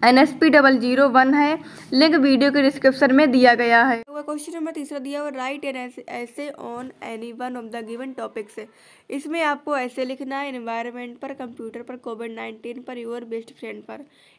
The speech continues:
इन चारों में से आपको एक पैसेज पर, इन चारों में से आपको किसी एक टॉपिक पर निबंध लिख लेना है। दोस्तों, मैंने अपने चैनल पर कोविड नाइन्टीन और your best friend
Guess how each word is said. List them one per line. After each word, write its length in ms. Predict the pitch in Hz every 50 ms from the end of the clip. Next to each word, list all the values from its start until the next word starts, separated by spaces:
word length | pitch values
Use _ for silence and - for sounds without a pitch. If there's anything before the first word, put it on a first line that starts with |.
| -
इन 120 | - 262 247
चारों 320 | 247 277 262 269 294 320
में 160 | 302 285 269
से 120 | 254 262 254
आपको 440 | 240 240 240 _ - 277 320 339 330 _ _ _ _ _ _ _ _ _ -
एक 200 | 233 262 285 - - -
पैसेज 360 | 247 240 247 247 269 262 240
पर, 280 | - - 285 302 330 339 _ _ _ _ _ _ _ _ _ _ _ _ _ _ -
इन 140 | 269 277 277
चारों 280 | 285 320 277 277 294
में 160 | 285 277 269 269
से 140 | 269 285
आपको 460 | 262 254 254 254 _ - 302 320 330 330 339 _ _ _ _ _ _ _ _ _ _ _ _ _ _ _ _ _ _ _ _ _ _ _ _ _ _ _ -
किसी 240 | 254 254 254 - 311
एक 340 | 285 - - 240 254 269 269 _ _ _ _ -
टॉपिक 280 | 240 233 233 247 240 240
पर 120 | - 226
निबंध 280 | 226 233 233 247 254 254
लिख 200 | 233 226 226 240
लेना 320 | 233 240 233 240 254 262
है। 240 | 285 311 320 _ _ _ _ _ _ _ _ _ _ _ _ _ _ _ _ _ _ _ -
दोस्तों, 380 | 254 269 269 - 339 339 349
मैंने 360 | 339 339 262 262 262 277 311 320
अपने 260 | 320 320 294 285 277
चैनल 280 | 285 - 269 262 262
पर 180 | 254 269 285 294 294 _ _ _ _ _ _
कोविड 320 | - 254 247 240 254 262 254
नाइन्टीन 680 | 254 254 247 247 247 240 240 - 262 269 302 311 294 302 _ -
और 200 | 233 247 262 247
your 320 | 254 240 240 247 254 262
best 260 | 247 226 233 240 240
friend 420 | - _ - 262 233 240 247 247